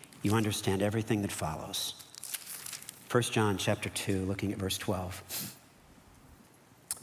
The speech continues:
Oh, I got one more thing to cover. Sorry. Told you it was the end, and it's not quite the end. Here we go, okay? There is an ultimate sacrifice as well.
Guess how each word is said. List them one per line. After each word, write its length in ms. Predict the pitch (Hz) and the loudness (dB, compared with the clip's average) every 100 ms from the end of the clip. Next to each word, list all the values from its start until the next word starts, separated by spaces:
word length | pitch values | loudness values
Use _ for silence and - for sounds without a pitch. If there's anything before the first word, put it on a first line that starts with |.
| - - - - - - - - - - - - - - - - - - - - | -14 -18 -20 -20 -20 -20 -20 -20 -20 -20 -20 -20 -20 -20 -20 -20 -20 -20 -16 0
Oh, 220 | 110 90 - - - | 2 2 -4 -14 -12
I 40 | 127 | -4
got 120 | 98 | 0
one 140 | 107 | 4
more 120 | 104 | 4
thing 200 | 98 107 | 4 2
to 60 | 95 | 2
cover. 340 | - 101 92 87 | 4 4 4 0
Sorry. 360 | - 120 98 - - - - - - | 2 4 4 0 -2 -8 -8 -8 -8
Told 220 | - 123 | 4 6
you 60 | 147 | 6
it 20 | |
was 140 | 123 101 | 4 6
the 120 | 117 | 6
end, 100 | 117 | 6
and 120 | 107 | 4
it's 100 | - | 4
not 160 | 113 - | 4 6
quite 200 | 113 104 | 4 6
the 120 | 101 | 6
end. 220 | 92 82 | 4 4
Here 120 | 139 | 6
we 80 | 127 | 6
go, 280 | 117 92 85 - | 6 4 0 -2
okay? 340 | - 110 113 - - - - - - - | 0 0 0 -4 -14 -14 -14 -14 -16 2
There 140 | 117 123 | 6 6
is 100 | 117 | 8
an 60 | |
ultimate 320 | 123 127 127 | 6 6 4
sacrifice 640 | - 107 98 98 101 92 - | 6 4 4 2 4 2 0
as 120 | - | 0
well. 320 | 95 92 90 | 0 0 -2